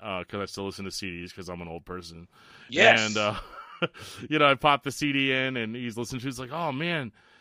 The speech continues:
Speaker 1: He's like, he's like, "Who is this?" And I was like, "It's Norma Jean." He's like, "This Norma Jean?" And I was like, "Yeah, yeah." He's like, he's like, "Oh, man, this just sounds really," I was like, "Dude, you know what? You're going through a tough time. You can just have it. Just take it. I'll just,
Speaker 2: <laughs> Yeah,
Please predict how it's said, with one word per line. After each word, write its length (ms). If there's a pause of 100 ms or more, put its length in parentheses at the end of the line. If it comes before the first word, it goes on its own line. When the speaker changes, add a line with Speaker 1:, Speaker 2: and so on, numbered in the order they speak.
(120)
Speaker 1:
He's 180
like, 160
he's 160
like, 140
"Who 160
is 120
this?" 200
And 40
I 20
was 80
like, 80
"It's 140
Norma 220
Jean." 200
He's 120
like, 100
"This 180
Norma 260
Jean?" 440
And 80
I 60
was 120
like, 140
"Yeah, 300
yeah." 300 (520)
He's 160
like, 180
he's 200
like, 120
"Oh, 160
man, 300
this 140
just 180
sounds 220
really," 220
I 100
was 100
like, 160
"Dude, 240
you 80
know 80
what? 320
You're 140
going 160
through 120
a 40
tough 200
time. 240
You 100
can 60
just 140
have 240
it. 80 (140)
Just 160
take 200
it. 120 (180)
I'll 100
just, 180
Speaker 2:
<laughs> 20
Yeah, 100